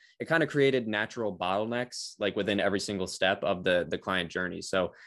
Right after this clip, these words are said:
every single time that something needed to be happening, I needed to be involved to at least tell somebody what to do or to do it myself, right? So one of the biggest game changers that, uh, Zapier has done for me is I have it all linked up with Trello and my Slack and everything, so that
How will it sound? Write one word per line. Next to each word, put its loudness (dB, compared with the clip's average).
every 6
single 2
time 0
that 2
something 0
needed 2
to -2
be 0
happening, -2
I 2
needed 0
to 0
be 0
involved 0
to -2
at -4
least -4
tell 2
somebody 0
what 0
to -8
do 0
or 0
to -4
do -2
it -6
myself, -4
right? 0
So 2
one 2
of 0
the 4
biggest 2
game -2
changers 0
that, 2
uh, -2
Zapier 2
has 0
done -4
for -4
me 2
is 2
I 0
have 0
it 2
all 2
linked -4
up -2
with -10
Trello 6
and -2
my -4
Slack 0
and -2
everything, -2
so -2
that 2